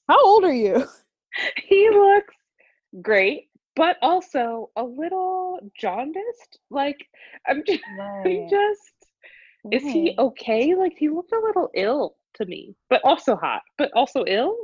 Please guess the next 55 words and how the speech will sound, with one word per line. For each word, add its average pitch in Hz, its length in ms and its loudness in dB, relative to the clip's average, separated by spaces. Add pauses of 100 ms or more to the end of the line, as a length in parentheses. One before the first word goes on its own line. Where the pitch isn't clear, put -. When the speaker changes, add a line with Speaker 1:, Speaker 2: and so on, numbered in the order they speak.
Speaker 1:
Yeah, 381 220 -10
yeah, 370 180 -6
yeah, 370 200 -6
yeah, 339 220 -4
yeah, 175 220 -6
hot. 170 280 -12
I 302 100 2
think 466 160 2
this 494 140 6
movie 269 320 4
honestly 220 400 -2
would 208 140 2
have 208 100 -2
been 202 140 -6
better 208 300 0
if 214 100 -4
they 196 120 -2
just 196 240 -6
were 190 120 -4
honest 196 380 -6
and 196 100 -6
it 185 120 -6
took 214 160 -12
place 202 220 -8
in 180 80 -14
New 165 80 -14
York. 101 280 -14 (420)
Like, 240 180 -2
if 240 60 2
it 233 80 4
took 214 160 6
place 359 200 4
Speaker 2:
I 349 40 -12
Speaker 1:
in 320 140 -12
New 254 80 -6
York, 214 340 4
I 220 100 0
think 214 200 0
we 226 140 2
would 220 80 6
have 208 100 0
resolved 202 360 0
a 202 40 0
lot 196 280 -2
of 202 80 -12
the - 80 -6
<laughs> 214 60 0
issues - 340 -4
we 311 120 6
have. 190 180 0
Speaker 2:
Okay, - 380 0
okay, 269 220 2
but 214 200 -2
what 269 120 4
I 277 100 4